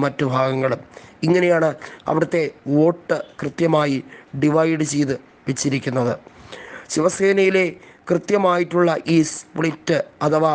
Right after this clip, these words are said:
ഈ വിഭജനം കൃത്യമായും ഒരു ഭാഷ കേന്ദ്രീകൃതമായ സ്പ്ലിറ്റ് കൂടിയാണ് എന്ന് പറയേണ്ടി വരും. മറാത്തി ഭാഷ സംസാരിക്കുന്നവർക്കിടയിലും ഗുജറാത്തി ഭാഷ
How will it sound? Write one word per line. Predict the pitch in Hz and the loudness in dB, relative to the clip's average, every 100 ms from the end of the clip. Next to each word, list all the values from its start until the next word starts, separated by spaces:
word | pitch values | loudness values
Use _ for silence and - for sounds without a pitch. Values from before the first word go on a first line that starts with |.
| 135 156 | -2 0
ഈ | 151 | 2
വിഭജനം | 143 143 147 151 143 - - - - - | 2 2 0 0 -2 -6 -18 -20 -20 -4
കൃത്യമായും | 170 160 214 190 175 170 139 - - - - - 170 | -4 0 0 2 2 0 -4 -12 -20 -20 -20 -4 0
ഒരു | 196 190 151 - - - - | 4 4 2 -8 -20 -16 -2
ഭാഷ | 160 180 - 202 190 180 - _ _ _ _ 165 | 0 0 0 0 2 0 -4 _ _ _ _ 0
കേന്ദ്രീകൃതമായ | 175 175 180 175 165 165 170 160 160 160 143 - | 0 2 2 2 2 2 2 2 2 0 -2 -8
സ്പ്ലിറ്റ് | - 160 156 - 151 | -6 -2 -2 0 2
കൂടിയാണ് | 151 151 151 147 135 151 | 4 2 0 -2 -2 0
എന്ന് | 147 - | 0 0
പറയേണ്ടി | 143 143 139 139 | 0 0 0 0
വരും. | 131 120 - 143 | 0 -4 -6 0
മറാത്തി | 156 185 196 202 190 | 2 2 0 0 2
ഭാഷ | 165 160 160 | 2 -2 -2
സംസാരിക്കുന്നവർക്കിടയിലും | 156 151 165 165 156 160 156 151 151 147 143 143 131 - - - - - | -2 -2 -2 -2 -2 0 2 2 2 0 2 2 0 -4 -18 -18 -12 -2
ഗുജറാത്തി | 143 190 208 208 202 | 2 4 2 2 0
ഭാഷ | 180 160 | 2 0